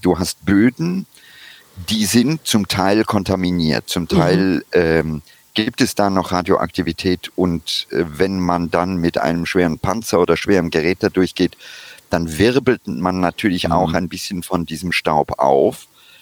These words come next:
Speaker 1: Äh, und das hat man wohl gemessen, dass also an einigen Stellen lokal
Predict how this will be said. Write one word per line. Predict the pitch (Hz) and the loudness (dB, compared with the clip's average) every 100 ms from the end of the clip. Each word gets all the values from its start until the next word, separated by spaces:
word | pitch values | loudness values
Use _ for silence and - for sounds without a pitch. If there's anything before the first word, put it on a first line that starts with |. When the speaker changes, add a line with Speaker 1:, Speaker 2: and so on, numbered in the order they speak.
| _ - | _ -2
Speaker 1:
Äh, | 87 85 | 0 0
und | 92 92 | 0 -2
das | 90 - | -2 -2
hat | 110 127 | -4 0
man | 101 90 | 0 2
wohl | 92 90 | 2 2
gemessen, | 82 73 73 82 - 110 90 | 2 -2 -2 -2 -2 -2 -2
dass | 82 - | -2 -2
also | - 82 90 87 - | -6 0 4 4 2
an | 78 76 | 0 -2
einigen | 73 87 95 87 78 | -2 -2 -2 -2 -2
Stellen | - 82 85 80 | 0 0 0 0
lokal | 78 - - 78 80 92 92 | 0 0 -4 0 2 2 0